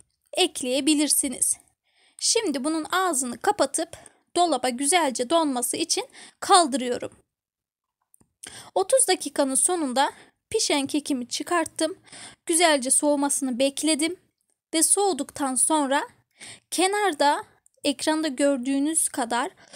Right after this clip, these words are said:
boşluk kalacak şekilde bıçak ile kesiyorum.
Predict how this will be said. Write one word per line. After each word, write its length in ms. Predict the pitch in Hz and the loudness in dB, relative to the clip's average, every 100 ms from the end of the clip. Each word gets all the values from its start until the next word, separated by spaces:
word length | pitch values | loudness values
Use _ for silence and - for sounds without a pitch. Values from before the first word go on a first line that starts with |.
| - - - | -20 -10 -2
boşluk 440 | 349 - 440 - | 0 0 -4 -6
kalacak 440 | - 262 247 247 | -2 -2 0 -2
şekilde 720 | - - 370 - 285 240 277 381 _ _ _ - - _ _ _ _ - | -2 0 0 0 -2 0 0 -2 _ _ _ -20 -20 _ _ _ _ -4
bıçak 360 | 403 440 440 | 0 0 -2
ile 220 | 262 277 359 - | -4 -4 -4 0
kesiyorum. 640 | 339 - - 247 240 - | 6 6 6 2 -4 -10